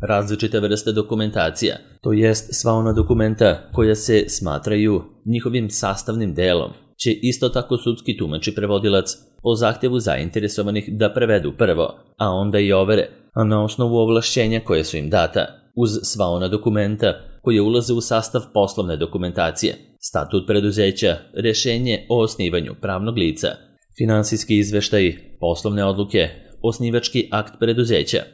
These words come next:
godišnji izveštaj, fakture, revizorski izveštaj i druga.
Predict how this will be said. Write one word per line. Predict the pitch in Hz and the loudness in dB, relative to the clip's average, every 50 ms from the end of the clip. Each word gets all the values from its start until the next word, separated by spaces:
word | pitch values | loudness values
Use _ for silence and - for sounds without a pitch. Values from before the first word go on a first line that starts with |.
| - - _ | -20 -16 _
godišnji | - 110 110 101 98 107 107 104 - 104 101 | -2 2 2 2 2 2 0 0 0 0 0
izveštaj, | 104 104 104 104 101 - - 104 95 - - - _ _ _ _ | 0 0 0 0 0 2 2 2 2 0 -2 -10 _ _ _ _
fakture, | - 123 - - - 82 78 76 98 98 92 - - - _ _ - | -2 -2 0 0 0 0 2 2 2 2 0 -2 -8 -20 _ _ -2
revizorski | 101 110 107 113 117 107 117 110 107 107 - - 120 - | 0 0 2 0 0 2 2 0 0 0 -2 -4 -4 -2
izveštaj | - 113 101 104 113 104 - - 117 113 | -2 -4 -2 -2 -2 -2 0 0 2 2
i | 107 | 2
druga. | 107 107 92 85 87 92 - | 2 2 0 0 0 -2 -2